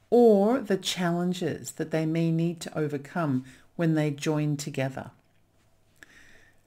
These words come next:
The dark clouds are like an ominous warning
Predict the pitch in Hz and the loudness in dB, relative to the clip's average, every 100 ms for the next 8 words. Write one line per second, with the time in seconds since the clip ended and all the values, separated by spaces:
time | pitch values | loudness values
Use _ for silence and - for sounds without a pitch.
0 | _ _ - 170 208 208 214 208 - - | _ _ -8 4 4 6 6 6 2 -4
1 | - 202 196 214 247 254 240 - - 214 | 0 4 4 4 4 2 0 -2 4 6
2 | 202 202 - 202 196 196 - - 214 214 | 6 4 2 0 2 0 -2 2 6 6
3 | 214 220 - - 170 175 185 185 190 | 6 2 -2 -2 -2 0 0 0 -2